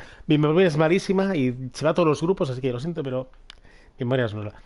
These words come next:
Yo me sé mis grupos, los demás no. A ver, por suerte ya me he hecho un tutorial, así que puedo editarlo. Vamos a empezar a hacer algunas prácticas con la I A. Recomendado, no, no, y tanto, o sea, eso está claro. Y así ya veré qué es lo que juego, ¿no?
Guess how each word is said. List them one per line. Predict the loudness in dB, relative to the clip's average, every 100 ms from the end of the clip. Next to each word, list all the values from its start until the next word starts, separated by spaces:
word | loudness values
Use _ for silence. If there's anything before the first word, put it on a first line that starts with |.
| -14
Yo | -2 0
me | 2
sé | 0
mis | 0
grupos, | -2 -4 -8 -8
los | -8
demás | -8 -8
no. | -12 -16 -20 -20 -20 -20 -20 -20 -20 -20 _ -2
A | 2 4
ver, | 4 2 -4 -12 -18 -2
por | 2
suerte | 4
ya | 4
me | 4
he |
hecho | 2
un |
tutorial, | 2 2 2 2
así | 0 -2
que | 0
puedo | 0
editarlo. | 0 0 0 2 2 2 2
Vamos | 0 0 -2
a |
empezar | -4 -2 -2 -2
a |
hacer | -2 -4
algunas | -2 -2 -2
prácticas | -2 -2 -2
con | -2 -2
la | 0
I | -2
A. |
Recomendado, | -2 0 0 2 0 0
no, | -2
no, | -4 -6
y |
tanto, | -6 -4 -4 -6
o | -12
sea, | -16 -14
eso | -14
está | -10 -8
claro. | -8 -12 -16 -20 -20 -16
Y | -8
así | -6 -2
ya | -2
veré | -2
qué | -4
es | -8
lo |
que | -12
juego, | -14 -12 -12 -10 -6
¿no? | -6